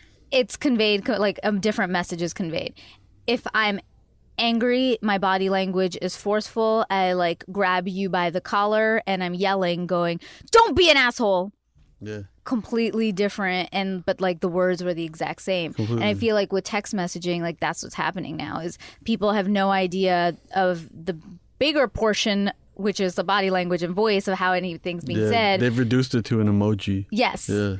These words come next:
Speaker 1: Which, you know what? I think emojis are really important for that reason. <laughs> <laughs> 'Cause that's the only way for me to know somebody's, like, kidding or not kidding or, you know,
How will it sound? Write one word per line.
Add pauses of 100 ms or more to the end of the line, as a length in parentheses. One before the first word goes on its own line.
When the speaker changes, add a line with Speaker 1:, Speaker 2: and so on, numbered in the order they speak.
Speaker 1:
Which, (220)
you
know
what? (100)
I
think (100)
emojis
are
really
important
for
that
reason.
<laughs> (360)
<laughs>
'Cause (120)
that's
the
only
way
for
me
to
know (320)
somebody's,
like, (140)
kidding
or
not
kidding
or, (260)
you
know,